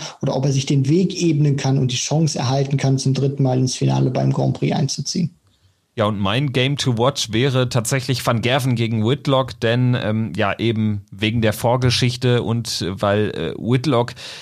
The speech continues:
Speaker 2: noch weniger als gar nichts zu verlieren hat,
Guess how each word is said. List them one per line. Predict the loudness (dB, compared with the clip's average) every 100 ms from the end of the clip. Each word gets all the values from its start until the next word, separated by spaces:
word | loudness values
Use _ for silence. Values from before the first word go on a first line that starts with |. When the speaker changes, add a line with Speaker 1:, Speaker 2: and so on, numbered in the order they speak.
| -20 _ _ _ -10
Speaker 2:
noch | -4 -2 0
weniger | 0 2 2
als | 0 2
gar | 0 0
nichts | -4 -6 -4
zu | -4
verlieren | 0 2 2 2
hat, | 2 0 -6